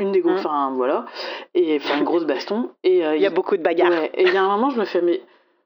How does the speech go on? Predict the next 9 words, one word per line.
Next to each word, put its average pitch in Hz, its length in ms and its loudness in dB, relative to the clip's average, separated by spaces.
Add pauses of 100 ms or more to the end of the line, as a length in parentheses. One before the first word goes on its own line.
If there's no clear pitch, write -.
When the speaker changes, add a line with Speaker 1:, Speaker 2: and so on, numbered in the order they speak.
(200)
Speaker 1:
enfin, 170 140 -4
ça 170 80 -4
n'a 165 160 -2
pas 170 140 -2
de 175 80 -10
sens. - 640 -6 (140)
C'est - 180 -4
pas 170 160 -2
possible. 175 720 -4